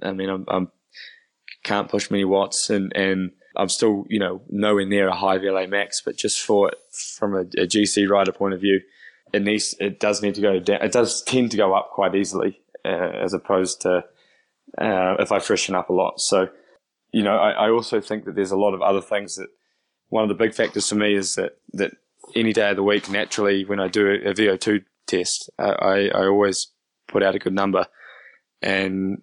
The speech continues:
so I don't really need a heap of work on that V O two, whereas I do struggle with this, with really long three weeks sometimes, or with, with two hundred fifty K rides like the Worlds sometimes,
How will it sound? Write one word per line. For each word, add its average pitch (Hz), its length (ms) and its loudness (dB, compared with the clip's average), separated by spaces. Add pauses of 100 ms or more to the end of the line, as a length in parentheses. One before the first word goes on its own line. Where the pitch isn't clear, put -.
(120)
so - 220 2
I 98 60 4
don't 104 240 0
really 101 320 2
need 98 260 -2 (560)
a - 80 -2
heap - 300 0
of 98 60 0
work 101 280 2
on 95 140 0
that 92 200 -2
V 98 160 4
O 92 80 2
two, 101 300 2
whereas 95 480 0 (600)
I 95 140 0
do 110 320 0
struggle 95 640 -2
with 98 400 0
this, - 380 -2
with 92 160 0
really 101 280 2
long 98 580 2 (220)
three 98 220 2
weeks 95 260 2
sometimes, 92 520 0
or 92 160 2
with, 92 180 2 (460)
with 98 420 0
two - 140 0
hundred 98 280 0
fifty - 240 -2
K 95 180 2
rides 95 360 2
like - 80 -2
the 92 60 -4
Worlds 98 560 0 (440)
sometimes, 98 640 -2